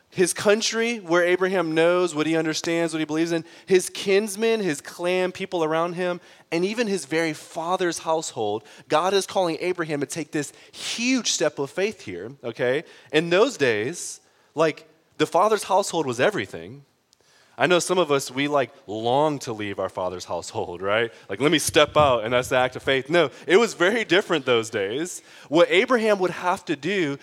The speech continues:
is he would have to believe that God was now going to be his father, that God would be his provider,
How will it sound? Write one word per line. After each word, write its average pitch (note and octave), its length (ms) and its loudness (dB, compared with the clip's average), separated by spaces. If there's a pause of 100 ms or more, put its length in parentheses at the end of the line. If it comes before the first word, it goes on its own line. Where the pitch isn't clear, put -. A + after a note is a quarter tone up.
(140)
is D3+ 200 -2
he G#3+ 180 -4
would B3+ 100 -2
have F#3+ 300 -2
to E3+ 80 -6
believe C#3+ 680 -4 (220)
that C#3 260 0
God F3 320 -2
was C#3+ 180 -8
now A#2+ 160 -2
going G#2+ 280 -6
to G#2+ 100 -14
be G2+ 180 -12
his F2+ 560 -12
father, F#2 600 -10 (960)
that A#2 180 -4
God D#3+ 300 -2
would C#3+ 120 -8
be A2+ 160 -12
his G2+ 300 -10
provider, F#2+ 840 -10